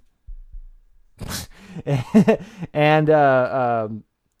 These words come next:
there's a good, uh, cam-, there's a cameo from Sam Rockwell. There's a, a nice cameo from Dom-, Dominic Monaghan, who you guys remember from Lost and Lord of the Rings. And like I said, it's, it's,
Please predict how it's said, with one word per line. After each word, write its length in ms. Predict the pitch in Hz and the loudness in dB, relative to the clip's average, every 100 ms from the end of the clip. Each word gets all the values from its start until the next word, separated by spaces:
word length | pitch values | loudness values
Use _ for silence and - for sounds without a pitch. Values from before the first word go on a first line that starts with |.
| _ | _
there's 220 | 143 156 123 | -2 -2 -2
a 40 | |
good, 340 | 127 147 139 143 | 2 4 4 2
uh, 200 | 131 120 | -4 -4
cam-, 400 | - 139 131 143 | -2 -2 -2 -2
there's 260 | 147 143 117 | 0 0 0
a 20 | |
cameo 400 | 202 196 190 175 | 0 0 2 0
from 140 | 160 | -2
Sam 280 | - 156 147 | -2 -2 0
Rockwell. 640 | 135 135 131 131 131 127 - - | 0 -2 -4 -6 -4 -6 -12 -6
There's 200 | 123 117 | -4 0
a, 80 | 117 | 0
a 280 | 110 113 113 | 0 -2 0
nice 400 | 120 131 147 - | 2 2 -2 -2
cameo 480 | 151 143 139 135 | -4 -2 0 0
from 300 | 131 - 113 | 0 -2 -4
Dom-, 440 | 107 120 131 120 110 - | -2 0 0 0 -2 -8
Dominic 760 | 117 135 156 165 156 156 - - - _ - | -2 0 2 2 2 0 -2 -16 -20 _ -8
Monaghan, 720 | 131 151 131 120 113 113 127 _ _ - | -6 -6 -6 -8 -8 -8 -10 _ _ -8
who 80 | |
you 100 | 123 | -6
guys 160 | 127 117 | -6 -6
remember 400 | 131 127 123 123 | -8 -6 -4 -6
from 440 | 113 120 117 113 | -4 -2 -2 -2
Lost 580 | 107 110 113 113 110 - | -2 -2 0 -2 -4 -8
and 140 | 110 110 | -6 -4
Lord 200 | 113 110 | -4 -6
of 60 | |
the 80 | 107 | -6
Rings. 440 | 104 104 104 101 | -8 -8 -10 -10
And 220 | 98 92 - - - - 147 | -10 -12 -12 -18 -20 -12 -6
like 160 | 160 | -4
I 40 | 165 | -2
said, 260 | 156 131 | -2 -2
it's, 240 | 151 151 - | -2 -6 -6
it's, 500 | 165 147 - - - | -8 -8 -10 -20 -20